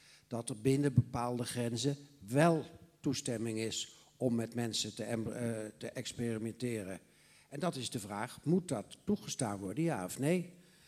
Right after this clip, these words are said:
En, eh, ik kan er wel voor zijn, maar goed, ik heb niks te zeggen in deze wereld. Maar die embryowet is op dit moment, eh, het belangrijkste. En zolang die embryowet in Nederland aanwezig is, zullen er geen, eh, experimenten met, eh, mensen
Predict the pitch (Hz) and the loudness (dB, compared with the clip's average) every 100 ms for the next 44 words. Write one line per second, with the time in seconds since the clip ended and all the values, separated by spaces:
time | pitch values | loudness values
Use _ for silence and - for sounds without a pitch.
0 | - _ _ 127 127 120 120 - 117 113 | -20 _ _ -2 0 0 -2 -2 -2 -4
1 | - - _ _ _ _ _ - 151 160 | -12 -20 _ _ _ _ _ -10 -6 -4
2 | 123 113 110 101 113 107 98 107 120 127 | -2 0 0 0 0 0 0 -2 -2 -2
3 | 113 113 123 110 101 - 101 - 101 120 | -4 -6 -6 -6 -6 -6 -6 -4 -2 -2
4 | 131 123 113 101 98 98 101 92 101 143 | -2 -2 -2 -2 -2 -2 -4 -4 -4 -4
5 | - - - - - - - - 131 156 | -6 -18 -20 -20 -20 -16 -12 -2 0 4
6 | 180 143 120 104 110 117 - 156 143 123 | 4 4 2 2 0 -4 0 2 2 6
7 | 131 123 120 117 110 101 - - - - | 6 6 4 2 2 -2 -6 -8 -10 -6
8 | 113 107 127 165 170 104 104 - 147 - | -2 4 6 6 4 2 0 0 -2 -2
9 | 139 - - - 151 139 131 143 160 139 | -8 -8 -16 -2 0 2 4 4 4 6
10 | 131 123 113 117 104 127 160 160 131 107 | 6 4 0 -4 0 4 4 4 4 0
11 | - - - 110 123 156 160 - 175 180 | -2 -8 -6 0 2 2 0 0 -2 -2
12 | - - - - - 139 123 113 107 - | -8 -18 -20 -14 -2 2 2 0 -4 0
13 | 143 139 139 135 131 135 - 143 127 123 | 2 2 2 0 -2 -6 -6 -4 -2 0
14 | 123 117 - 117 113 - 120 117 120 110 | 0 -2 -2 -2 -2 -4 -2 0 -2 -2
15 | - 113 | -4 -4